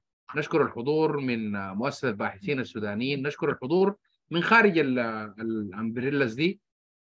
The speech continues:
آه، نشكر جدا الحبيب دكتور أحمد عبد العزيز هارون، آه، سفير ال أو تي آي <clears throat>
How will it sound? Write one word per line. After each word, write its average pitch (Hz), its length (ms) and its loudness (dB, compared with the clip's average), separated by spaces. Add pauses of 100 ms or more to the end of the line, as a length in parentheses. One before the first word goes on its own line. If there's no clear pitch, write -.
(100)
آه، 120 300 4
نشكر 151 320 -2
جدا 143 720 2
الحبيب 123 540 -2
دكتور 131 380 0
أحمد 123 160 -2
عبد 104 180 -4
العزيز 110 300 -4
هارون، 135 400 -2 (1400)
آه، 113 280 0
سفير 143 480 2
ال 131 100 2
أو 139 120 2
تي 120 220 -2
آي 143 360 2 (540)
<clears throat> 175 380 -4